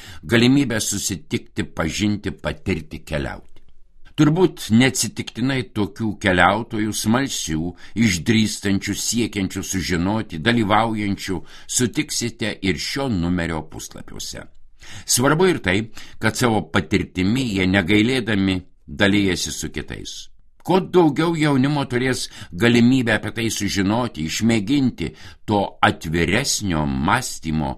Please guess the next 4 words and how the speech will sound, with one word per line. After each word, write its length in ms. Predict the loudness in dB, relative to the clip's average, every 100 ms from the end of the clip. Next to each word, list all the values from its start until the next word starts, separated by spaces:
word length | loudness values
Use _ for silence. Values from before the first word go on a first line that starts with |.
| -12
visuomenę 680 | -8 -4 -2 -2 -2 -4 -6
turėsime, 640 | -8 -8 -8 -10 -10 -12 -16 -20 -12
sako 500 | -4 0 -2 -2 -2
neregys 760 | 0 -2 -4 -4 -6 -6 -10